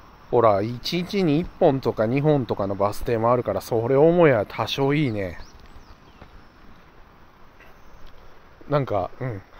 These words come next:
よかった。いやー、今ね、もう、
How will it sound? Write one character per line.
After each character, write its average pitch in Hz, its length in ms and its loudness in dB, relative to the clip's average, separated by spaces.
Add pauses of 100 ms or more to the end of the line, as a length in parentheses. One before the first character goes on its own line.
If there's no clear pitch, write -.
(240)
よ 147 140 2
か 175 120 0
っ - 120 -4
た。 110 180 -2 (3750)
い - 20 -2
や 135 440 6
ー、 135 60 4
今 143 200 4
ね、 123 360 0 (480)
も 113 500 0
う、 107 40 -4